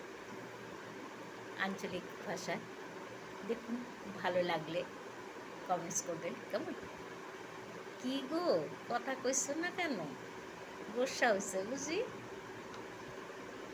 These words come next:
কেন রে? আমি কি দোষ কি কইলাম? আমি কি দোষ কইলাম? হ্যাঁ? কি কইছ-, কি কইছি শুনি? স্বামী বলল,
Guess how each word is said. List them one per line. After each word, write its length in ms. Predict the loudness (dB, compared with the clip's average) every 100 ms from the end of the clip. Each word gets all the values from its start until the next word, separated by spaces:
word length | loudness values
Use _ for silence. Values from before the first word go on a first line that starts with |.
| -8 -8 -8 -8 0
কেন 160 | 6 6 4 -2
রে? 220 | -4 -4 -6 -8 -8 -8 -8 -8 -8 0 6
আমি 220 | 6 4 -2
কি 180 | -2 -2 -2 -8 -8 -10 -8 -8 -4
দোষ 280 | -2 0 -2 -2
কি 120 | 0 2
কইলাম? 420 | 4 4 6 6 6 2 -6 -8 -8 -8 -8 -8 -8 -4 2
আমি 260 | 4 2 0
কি 180 | 0 2
দোষ 240 | 4 4 4 2
কইলাম? 360 | 4 4 2 0 -8 -8 -8 -8 -8 -8 -8 -8 -6
হ্যাঁ? 160 | -2 -2 -4 -8 4 6 6 -6 -8 -8 -8 -8 -8 -8 -8 -8 -8 -8 -2
কি 80 | 4 6
কইছ-, 400 | 6 6 -2 -2
কি 140 | -2 2
কইছি 380 | 2 6 4 4 -2 -4
শুনি? 380 | 2 4 4 4 2 -4 -8 -8 -8 -8 -8 -8 -8 -8 -8 -6
স্বামী 280 | -2 0 4
বলল, 220 | 4 4